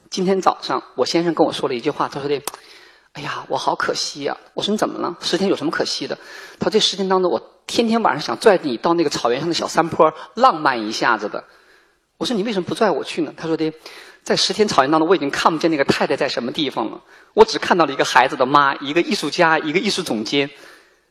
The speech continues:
我说的，我说：“我看到了你，但是我当时我只想到我先生在草原，他享受他的镜头，草原的空气，他在拍照片，拍，不停拍照片，我以为他享受他世界，他也想浪漫一下，说我们俩溜溜走，溜溜山坡啊。”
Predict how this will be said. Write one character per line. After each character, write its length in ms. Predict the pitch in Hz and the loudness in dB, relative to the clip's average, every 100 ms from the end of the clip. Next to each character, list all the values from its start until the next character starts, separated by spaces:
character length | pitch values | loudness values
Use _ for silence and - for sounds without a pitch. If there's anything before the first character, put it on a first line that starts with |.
| _ _ _ _ _ _ _ _ _ - | _ _ _ _ _ _ _ _ _ 4
我 120 | 165 | 6
说 140 | 240 | 6
的， 120 | 247 214 - _ _ _ _ | 2 -2 -6 _ _ _ _
我 100 | 190 | -2
说 100 | 196 262 | 6 6
：“我 40 | |
看 220 | - 302 | 6 4
到 80 | 233 | 4
了 60 | 202 | 4
你， 60 | 147 | 2
但 80 | 262 | 4
是 80 | |
我 140 | 190 - | 4 6
当 200 | 262 254 | 6 4
时 120 | 220 | 4
我 100 | 185 | 4
只 140 | - | 2
想 200 | 143 139 | -2 4
到 60 | 175 | 4
我 140 | 156 | 4
先 160 | - 196 | 2 0
生 100 | 185 | 2
在 80 | 202 | 2
草 160 | - | 2
原， 100 | 117 | -2
他 80 | 117 | 0
享 240 | 170 - - | -2 -2 -2
受 120 | 170 | -2
他 120 | - | 0
的 140 | 156 - - - | -2 -2 -12 -2
镜 200 | 165 139 | 0 0
头， 160 | - 113 127 - - | 4 6 4 0 -8
草 200 | - 123 | 2 4
原 100 | 127 | 4
的 60 | |
空 200 | 151 175 | 0 -2
气， 160 | 175 180 | -2 -2
他 100 | - | -2
在 80 | 160 | -4
拍 160 | - | -2
照 140 | - 151 | 4 4
片， 120 | 170 | 4
拍， 120 | 170 | -4
不 100 | - | -6
停 100 | 156 | -2
拍 80 | 165 | 0
照 120 | 156 | 0
片， 120 | 143 - - - | -4 -8 -20 -2
我 80 | 190 | 0
以 40 | 190 | 2
为 40 | |
他 60 | 180 | 0
享 160 | - | -2
受 60 | 127 | -2
他 80 | 143 | -2
世 160 | - | -2
界， 200 | 151 156 - - - - | 0 0 0 -20 -20 -4
他 120 | - | 2
也 80 | 233 | 2
想 280 | - 123 170 | 2 -2 4
浪 240 | 247 147 | 4 6
漫 120 | 143 | 0
一 40 | 131 | 0
下， 100 | 135 | 2
说 140 | 165 | 2
我 40 | 151 | 4
们 80 | |
俩 120 | 160 120 | 4 6
溜 160 | 175 | 6
溜 100 | 165 | 6
走， 80 | 151 143 - | 6 2 4
溜 140 | 190 | 4
溜 60 | 147 | 6
山 200 | 170 165 | 2 2
坡 180 | - | 2
啊。” 80 | 160 | 2